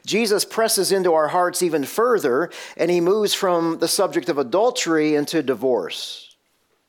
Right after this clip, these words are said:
So there we have it, right? We got anger and adultery and a divorce. It's like this trifecta of sermon topics that nobody wants to talk about. And yet Jesus does.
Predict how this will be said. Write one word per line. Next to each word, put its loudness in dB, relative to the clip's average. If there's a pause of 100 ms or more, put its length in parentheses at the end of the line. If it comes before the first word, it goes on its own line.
(840)
So -12
there 0
we 2
have 2
it, 0
right? 0
We 0
got 0
anger 2
and 0
adultery 2
and 2
a 2
divorce. 0
It's -4
like 0
this 0
trifecta 0
of 2
sermon 0
topics 0 (320)
that 2
nobody 2
wants 2
to -8
talk 0
about. -4 (1040)
And -2
yet 0
Jesus -4
does. -6